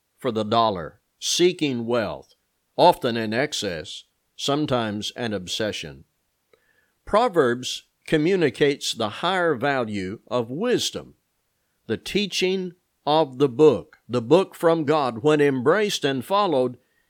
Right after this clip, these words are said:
is a far greater treasure than the gain of silver and gold. Here's another phrase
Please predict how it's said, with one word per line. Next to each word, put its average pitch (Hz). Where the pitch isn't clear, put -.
is 117
a 113
far 165
greater 147
treasure 113
than 117
the 101
gain 120
of 104
silver 117
and 110
gold. 110
Here's 120
another 143
phrase 85